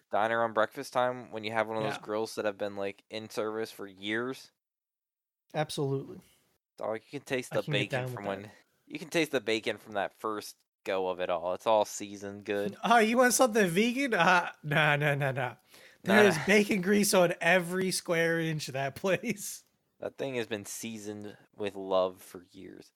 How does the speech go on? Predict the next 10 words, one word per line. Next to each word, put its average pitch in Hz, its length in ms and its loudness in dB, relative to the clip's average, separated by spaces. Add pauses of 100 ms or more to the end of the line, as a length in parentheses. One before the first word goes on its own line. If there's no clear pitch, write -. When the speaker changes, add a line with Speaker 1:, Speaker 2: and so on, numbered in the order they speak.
(200)
Speaker 1:
Salt, 117 600 2 (760)
fat, 98 440 2 (460)
and, 92 380 -2
like, 85 440 -8 (120)
whatever 104 260 0
the 98 80 -2
hell's 98 320 0
in 92 100 -14
eggs. - 360 -16 (1500)
Yeah. 392 200 -4